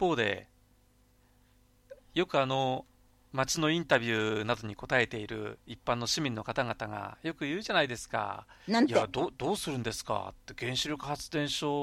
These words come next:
Speaker 1: を再稼働しなかったら、もっともっと電気の料金上がってくんですよ」って、「仕方ないですよ」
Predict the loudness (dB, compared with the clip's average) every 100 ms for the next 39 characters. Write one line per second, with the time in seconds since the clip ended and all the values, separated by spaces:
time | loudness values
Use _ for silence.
0 | 0 0 0 -2 -4 -4 -2 0 0 -2
1 | -2 -2 -2 -4 -6 0 2 2 0 -8
2 | -20 -20 -10 -2 -2 -2 -4 -4 -6 -6
3 | -4 0 0 -2 -8 -20 -20 -20 _ _
4 | _ _ _ _ -2 -2 -2 -4 0 0
5 | 0 -2 0 0 0 -2 -4 -4 -6 -6
6 | -4 -6 -8 _ -10 -4 -2 0 0 0
7 | -2 -4 -2 -2 -2 -4